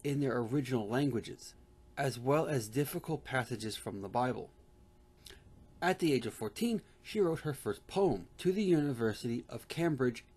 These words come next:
in New England. Recognizing her literary ability, the Wheatley family supported Phyllis's education and left household labor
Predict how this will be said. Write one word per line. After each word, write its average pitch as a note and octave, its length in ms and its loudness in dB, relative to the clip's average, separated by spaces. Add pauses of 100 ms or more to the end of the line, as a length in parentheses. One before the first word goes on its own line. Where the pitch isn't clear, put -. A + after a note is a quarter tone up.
(160)
in C3 120 -2
New F#2+ 180 -6
England. A#2 340 -2 (640)
Recognizing D3 760 4
her A2 180 -2
literary A#2+ 600 2
ability, G#2 540 0 (320)
the A#2 100 4
Wheatley D3 440 2
family C#3+ 440 0
supported D3+ 580 -4
Phyllis's G#2+ 500 -4
education A2 680 -4 (440)
and D#3+ 160 2
left C3 180 2
household E3 540 -2
labor A2+ 280 0